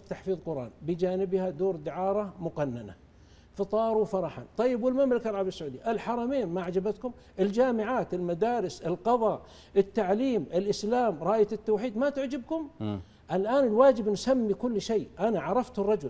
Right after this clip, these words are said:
Speaker 1: يعني انخدع علماء حتى، أنا علماء عندنا انخدع.
Speaker 2: كيف يسوق نفسه لنا هو؟
Speaker 1: هو يسوق نف-، هو له ثلاثة وجوه، مثل ما قال عمران بن حطان الشاعر: "يوما يمان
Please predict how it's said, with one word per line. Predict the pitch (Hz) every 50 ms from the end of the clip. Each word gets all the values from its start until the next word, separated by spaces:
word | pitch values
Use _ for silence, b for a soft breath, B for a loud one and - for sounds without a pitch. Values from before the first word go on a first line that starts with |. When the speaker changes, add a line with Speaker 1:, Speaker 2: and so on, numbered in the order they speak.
| - - -
Speaker 1:
يعني | 113 139 156 143 b b b b b b b - - - - - - - -
انخدع | 196 202 196 - 302 302 269 247
علماء | 240 254 247 247 262 269 190
حتى، | - 254 269 - - 156 113 101 151
أنا | 190 - 214 180 - 190
علماء | 214 202 185 185 220 262 233 160
عندنا | 156 226 233 185 180 -
انخدع. | - - 226 262
Speaker 2:
كيف | 294 -
يسوق | 233 - - 196 143 139 - -
نفسه | 117 - - - 95
لنا | 90 82 85 -
هو؟ | - 87 107 139 - - - _ _ _ _ _
Speaker 1:
هو | 151 185 202
يسوق | 190 - - 226 226 196 190 190 180
نف-، | 190 202 190 - 147
هو | 165 175 165
له | 180 190 180 151
ثلاثة | 127 127 151 170 175 151 139 139 - 135
وجوه، | 120 113 123 117
مثل | 143 160 151 185
ما | 185 185 185
قال | 180 196 185 160
عمران | 139 151 160 165 160 143
بن | 127 117
حطان | - 147 - - 165 151
الشاعر: | 135 117 - - 135 110 117 139
"يوما | 175 202 196 180 170
يمان | 170 165 160 165 175 185 170 180 170 185 196